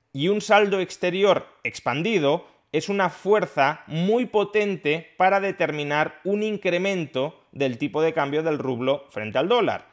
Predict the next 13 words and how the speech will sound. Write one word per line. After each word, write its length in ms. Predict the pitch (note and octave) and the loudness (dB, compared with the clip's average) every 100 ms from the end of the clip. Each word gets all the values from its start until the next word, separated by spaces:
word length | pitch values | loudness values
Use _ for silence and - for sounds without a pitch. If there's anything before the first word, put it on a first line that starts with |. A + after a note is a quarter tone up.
| _ - | _ -14
Recordemos, 800 | A2 A#2+ - C3 F3 C#3+ G2+ - _ _ _ - | -4 -4 0 2 2 2 -4 -10 _ _ _ -2
exportaciones 1300 | E3 - - D3+ C#3+ - C#3 - A3 G3+ B2 - - - | -2 -2 -4 -2 -2 0 0 2 0 2 0 -6 -14 -8
rusas 680 | E3 A3+ G3+ E3 F#3+ - - _ - | -2 0 2 2 2 -2 -20 _ -14
significan 800 | - C3 B2+ A3 - D3 D#3 F3+ _ - | -8 -6 -4 -4 0 0 0 -4 _ -10
más 320 | D#3 G3 G3+ | -2 -2 0
oferta 720 | F#3 - G#3 G3 - G#2+ G2 | -2 2 2 2 0 -4 -4
de 180 | - C3 | -4 -2
dólares 560 | D#3 F#3 F3 F3+ F3+ - | 2 4 4 2 -4 -8
frente 340 | - B2+ B2+ C#3 | -6 -6 0 2
a 80 | D3+ | 4
rublos, 600 | G3+ G#3+ A#2+ F#2+ - - | 4 2 0 -8 -14 -12
es 120 | A#2+ | -6
decir, 420 | A#2+ A2+ D#3 E3+ | -6 -2 -2 -2